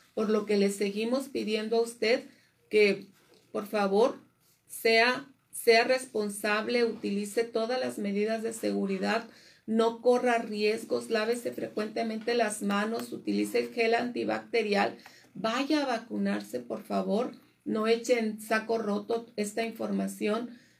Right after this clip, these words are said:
que se le está otorgando de la mejor manera.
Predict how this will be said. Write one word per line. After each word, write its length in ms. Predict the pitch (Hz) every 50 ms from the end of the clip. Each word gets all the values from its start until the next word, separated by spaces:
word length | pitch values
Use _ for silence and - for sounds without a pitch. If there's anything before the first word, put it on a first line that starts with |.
| _ _ _ -
que 340 | 233 233 240 240 240 - -
se 220 | - - - 226 220
le 100 | 208 202
está 300 | 202 202 - 226 214 220
otorgando 720 | 233 233 - 220 208 196 190 202 202 196 202 202 226 226
de 140 | 226 214
la 140 | 196 196 190
mejor 400 | 196 196 196 196 - 208 208 202
manera. 600 | 208 214 220 220 208 208 208 208 214 226 233 240